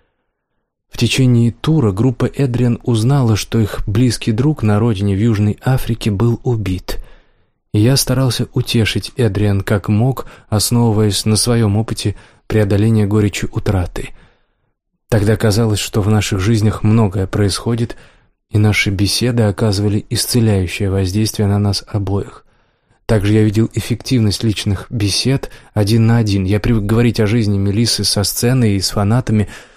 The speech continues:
в таких условиях, как общение у сувенирного стенда,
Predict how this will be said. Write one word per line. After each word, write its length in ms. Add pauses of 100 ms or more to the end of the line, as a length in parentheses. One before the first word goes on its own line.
(160)
в 80
таких 280
условиях, 400
как 180
общение 640
у 80
сувенирного 560
стенда, 480